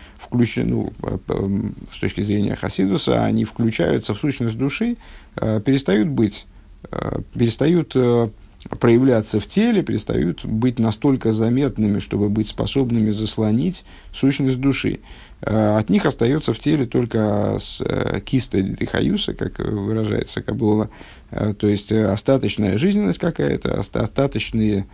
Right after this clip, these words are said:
э, там, с-, коэха адимьёин, э, вообразительная сила, то есть какие-то остатки, хвостики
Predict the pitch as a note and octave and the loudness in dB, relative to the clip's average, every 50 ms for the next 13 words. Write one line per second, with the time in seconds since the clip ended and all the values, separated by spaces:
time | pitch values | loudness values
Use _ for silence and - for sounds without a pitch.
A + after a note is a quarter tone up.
0 | - - - - - - - - G#2 G#2+ G#2 G#2 G2+ G2+ G2+ G2+ G2+ G2+ G2 G2+ | -18 -20 -20 -20 -12 -6 -4 -2 0 0 2 2 2 2 2 2 0 0 0 -2
1 | - G#2 G2 G2+ - - - - - - - C3+ B2+ A#2+ A2 - G#2 G#2 G#2 G#2+ | -4 -4 -4 -6 -6 -6 -8 -8 -6 0 2 2 4 4 2 2 0 0 0 0
2 | G#2+ G#2+ A2 C3 D3 D#3+ D3+ D3 D3 C#3 - - - - - - - - - - | 0 2 2 2 2 2 2 0 -2 -4 -6 -10 -14 -20 -20 -20 -20 -12 -8 -4
3 | G#2 G#2 G2+ G#2 G#2+ G#2+ G#2 G#2 A2 A2 A2 A2 A2+ A#2 A#2 A2+ B2+ A#2+ A#2 - | -4 -2 0 0 0 0 0 2 4 4 4 4 4 2 2 2 0 -2 -4 -2
4 | G2+ G#2 G#2+ G#2+ G2 G2 G2 - - - - - E3 C3+ B2 - - A#2 - - | 0 2 2 4 2 2 0 0 0 2 2 4 4 2 2 0 -2 -4 -2 -2
5 | B2 B2 - F3+ D#3 - B2 A#2 A#2 - - C3+ B2+ - - G2 - - A#2 B2+ | -4 -2 -2 -2 0 0 0 0 0 0 0 -2 -2 -2 -4 -6 -4 -2 0 0
6 | A#2+ - - G#2+ G2 - G#2 G#2 | 0 -2 -4 -6 -6 -6 -6 -8